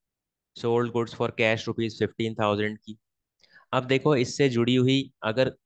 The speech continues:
उधार हुआ या फिर किसी ने चेक दिया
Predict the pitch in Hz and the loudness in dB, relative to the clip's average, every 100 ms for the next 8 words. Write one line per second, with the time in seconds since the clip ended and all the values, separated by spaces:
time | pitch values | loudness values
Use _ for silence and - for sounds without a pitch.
0 | - 117 107 117 123 131 127 131 127 123 | -8 -6 0 2 2 2 0 0 0 -2
1 | _ _ _ _ _ _ _ _ _ _ | _ _ _ _ _ _ _ _ _ _
2 | _ _ 107 113 120 143 127 123 131 131 | _ _ -4 -2 0 -2 -2 -4 -2 -4
3 | 127 - 147 135 120 123 120 | -4 -2 0 -2 -2 -2 -2